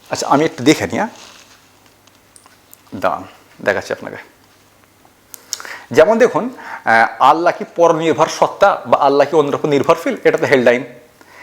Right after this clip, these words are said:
দেখুন এখানে কি বলা হচ্ছে, আহ, "আল্লাহ টিকে থাকার জন্য কারো ওপর নির্ভরশীল নন।"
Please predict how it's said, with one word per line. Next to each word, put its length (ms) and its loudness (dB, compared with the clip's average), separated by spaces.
দেখুন 240 2
এখানে 200 0
কি 60 -10
বলা 180 4
হচ্ছে, 180 -4
আহ, 720 0
"আল্লাহ 320 4
টিকে 240 0
থাকার 340 -2
জন্য 220 0
কারো 300 4
ওপর 180 -2
নির্ভরশীল 500 0
নন।" 160 2